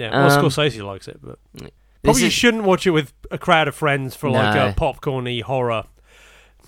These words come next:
Speaker 1: night. I don't think you'll watch it to be scared. You might be freaked out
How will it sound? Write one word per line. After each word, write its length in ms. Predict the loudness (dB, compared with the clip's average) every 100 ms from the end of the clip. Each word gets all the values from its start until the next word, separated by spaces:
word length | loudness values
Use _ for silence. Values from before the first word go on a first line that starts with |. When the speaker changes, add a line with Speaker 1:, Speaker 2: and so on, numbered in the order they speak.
| -20 -14
Speaker 1:
night. 500 | -8 -4 -4 -6 -12 _ _ _ _ _ _ _ _ _ _ -12
I 60 | 0
don't 240 | 4 4 4
think 200 | 0 0
you'll 80 |
watch 240 | 0 0 -2
it 40 |
to 60 | -10
be 100 | -10
scared. 840 | -8 -10 -12 -14 _ -4 -4 -2
You 80 | -2
might 200 | -2 -4
be 80 | -6
freaked 320 | -6 -8 0
out 240 | 0 0